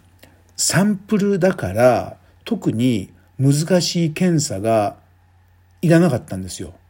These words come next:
例えば、あの、製造工程の書類とか、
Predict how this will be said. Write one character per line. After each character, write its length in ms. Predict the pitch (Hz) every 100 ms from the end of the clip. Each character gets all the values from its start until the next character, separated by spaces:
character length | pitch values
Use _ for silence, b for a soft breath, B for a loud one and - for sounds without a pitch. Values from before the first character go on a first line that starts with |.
| _ _ _ _ -
例 240 | 117 131
え 40 |
ば、 280 | 98 92 92 - _ _ _ _ _ _ _
あ 120 | -
の、 380 | 92 95 95 95
製 280 | - 131 117
造 260 | 120 113
工 220 | 107 131
程 260 | 110 - 95
の 120 | 95
書 200 | 95 113
類 180 | 107 104
と 140 | 101
か、 400 | 92 98 98 92